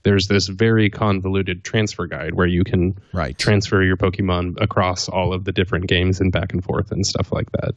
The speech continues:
Speaker 2: Yeah,
Speaker 1: Um,
Speaker 2: yeah. That's silly. But, uh, but it's smart. And, uh, I, e-,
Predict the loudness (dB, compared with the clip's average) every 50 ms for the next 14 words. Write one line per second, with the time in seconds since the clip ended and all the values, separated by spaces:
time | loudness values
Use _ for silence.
0 | _ _ -2 -2 -2 0 -2 -2 -4 -4 _ _ _ -16 -14 -14 -14 -16 -18 -20
1 | _ -20 _ _ _ _ _ _ _ _ _ _ _ _ _ -6 -6 -4 -4 -4
2 | -8 -6 -6 -8 -10 -10 -10 -14 -14 -16 _ _ _ _ _ _ 0 2 2 0
3 | -2 -4 _ _ 2 2 4 2 2 0 0 0 0 0 0 -2 -6 -10 _ _
4 | _ _ _ _ _ _ _ _ _ _ _ _ _ _ _ -4 -2 -2 0 0
5 | 2 2 2 2 2 0 -2 -4 -8 -14 -14 -14 -14 -14 _ _ -20 -20